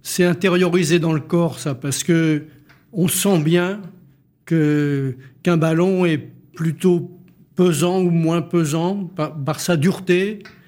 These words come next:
par, euh, par la, la pression qu'il exerce sur les doigts.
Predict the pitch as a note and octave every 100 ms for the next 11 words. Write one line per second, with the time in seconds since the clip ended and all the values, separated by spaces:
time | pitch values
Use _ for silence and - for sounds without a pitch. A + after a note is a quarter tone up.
0 | _ _ _ D#3+ C#3+ D3+ D3+ D3 D3 C3+
1 | B2 E3 D3+ D#3+ D#3+ D#3 C#3+ - F#3+ -
2 | G3+ F#3 F3 D3+ D3+ C3+ E3 E3+ - D#3
3 | D3 C#3+ D#3 F3 G#3+